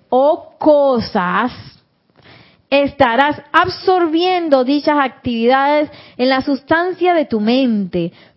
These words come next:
tu cuerpo y tus asuntos. Es más, estarás obligándolas, forzándolas a entrar a tu experiencia. ¿Sí? Entonces, vamos a repasar. Yo creo que aquí están todos los venenos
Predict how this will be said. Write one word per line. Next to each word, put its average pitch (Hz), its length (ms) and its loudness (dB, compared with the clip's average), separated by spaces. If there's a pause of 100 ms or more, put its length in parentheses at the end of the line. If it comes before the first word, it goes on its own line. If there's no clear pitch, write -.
(120)
tu 269 80 0
cuerpo 339 680 0
y 330 80 -2
tus 262 220 -4
asuntos. 214 800 -4 (220)
Es 254 180 0
más, 240 280 -2 (100)
estarás 226 520 -6
obligándolas, 311 1080 0 (580)
forzándolas 320 1400 0 (180)
a 262 180 0
entrar 233 500 0
a 311 100 2
tu 262 100 0
experiencia. 180 1080 -2 (680)
¿Sí? 208 240 -4
Entonces, 226 640 -4 (440)
vamos 208 240 -2
a 233 60 0
repasar. 220 560 -4 (380)
Yo 233 160 0
creo 320 120 0
que 311 80 2
aquí 262 140 -4
están 285 280 -2
todos 311 160 0
los 302 160 2
venenos 247 520 -2